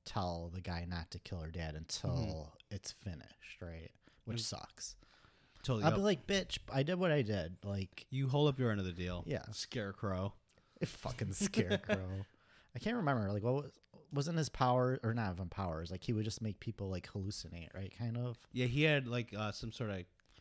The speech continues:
Speaker 2: chemical that he'd
Speaker 1: Gas
Speaker 2: spray
Speaker 1: or
Speaker 2: at you.
Speaker 1: something.
Speaker 2: Yeah. And then he put on a mask and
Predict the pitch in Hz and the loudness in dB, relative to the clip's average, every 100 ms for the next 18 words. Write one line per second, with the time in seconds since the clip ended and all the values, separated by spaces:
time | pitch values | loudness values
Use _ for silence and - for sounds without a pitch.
0 | - - 113 - 110 101 98 104 107 113 | -2 0 0 -2 -2 0 0 0 2 2
1 | 98 90 92 101 107 101 90 - _ _ | 0 -2 -2 0 2 2 -2 -8 _ _
2 | _ _ _ _ 123 123 120 147 113 101 | _ _ _ _ -4 -2 0 -2 -2 0
3 | 101 104 98 95 90 87 | 0 0 -2 -8 -10 -10